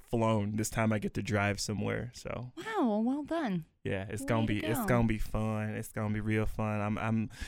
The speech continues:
Speaker 1: it's, it's crazy 'cause I, I don't, there's no lineup of, like, comics that are gonna be on it, so I have no idea who the hell's even gonna be in this thing. I'm just gonna show up and be surprised. Hopefully, I know some people.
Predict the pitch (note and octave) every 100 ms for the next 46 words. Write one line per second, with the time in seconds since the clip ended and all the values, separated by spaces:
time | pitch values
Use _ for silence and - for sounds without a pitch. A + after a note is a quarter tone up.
0 | G#2+ A#2 B2+ - - C3+ - - D#3+ D3
1 | C3 C3 A2 A#2+ A#2 _ _ - C#3 C3+
2 | - - A#2 C#3 C3 D3+ C3 A#2 A#2 C3+
3 | C3+ G2 - - - _ _ _ _ B2
4 | A2 A2 - - A2 C3 C3+ - C#3 C3+
5 | C#3 D3 D#3 E3 G3 F#3+ - - B2+ C3+
6 | G#2+ A2 A2 G#2+ G#2+ G#2+ G#2 A2 G2+ G#2
7 | G#2 G2+ G#2+ G2+ G2+ G2 F#2+ G2+ G#2+ G2+
8 | A2+ A2+ A#2+ A#2+ A2+ G#2 - A2 G#2+ A#2
9 | G#2+ G#2+ - G#2 G#2 - - G#2 G2+ -
10 | C3 C#3+ C#3+ C3 A2+ A#2 A2+ A#2+ A2+ A2
11 | A#2 A#2